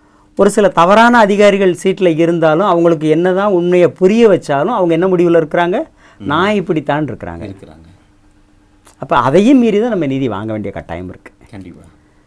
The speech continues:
Speaker 1: அப்ப அந்த அதிகாரிக்கு சொன்ன விஷயம் என்ன அப்படின்னு கேட்டிங்கன்னா, அந்த அதிகாரி புரிஞ்சுக்க வேண்-, புரிஞ்சுக்கிட்டார் என்னன்னா, அப்ப ஆயிரத்தி தொள்ளாயிரத்தி ஐம்பத்தாறு இந்து வாரிசுரிமை சட்டத்தின்படி மட்டுமே கிடையாது. அதுக்கு முன்னாடி இந்த ரைட்ஸ் இருந்துச்சாங்கிறது நான் சொன்னதுக்கு அப்புறம் தான் தெரியுது.
Speaker 2: தெரியும்.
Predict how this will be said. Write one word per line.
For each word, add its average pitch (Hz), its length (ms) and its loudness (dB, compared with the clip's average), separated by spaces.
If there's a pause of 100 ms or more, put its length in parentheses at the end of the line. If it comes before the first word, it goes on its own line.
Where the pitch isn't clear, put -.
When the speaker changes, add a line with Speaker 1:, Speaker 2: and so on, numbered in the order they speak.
(180)
Speaker 1:
அப்ப 175 240 0
அந்த 185 360 4
அதிகாரிக்கு 240 600 4
சொன்ன 190 220 -2
விஷயம் 170 320 0
என்ன 147 320 0
அப்படின்னு - 20 -2
கேட்டிங்கன்னா, 120 840 -8 (320)
அந்த 185 240 2
அதிகாரி 196 340 4
புரிஞ்சுக்க 160 440 0
வேண்-, 135 220 -4 (140)
புரிஞ்சுக்கிட்டார் 147 420 0
என்னன்னா, 113 520 -6 (260)
அப்ப - 200 -6
ஆயிரத்தி 208 300 0
தொள்ளாயிரத்தி 208 240 2
ஐம்பத்தாறு 180 460 0
இந்து 175 220 0
வாரிசுரிமை 185 540 2
சட்டத்தின்படி 170 560 0
மட்டுமே 165 360 0
கிடையாது. 127 340 -2
அதுக்கு 135 320 -4
முன்னாடி 185 200 0
இந்த 220 220 2
ரைட்ஸ் 185 300 0
இருந்துச்சாங்கிறது 196 680 0
நான் 254 140 0
சொன்னதுக்கு 180 240 -2
அப்புறம் 160 280 -4
தான் 120 100 -8
தெரியுது. 87 180 -14
Speaker 2:
தெரியும். 92 360 -20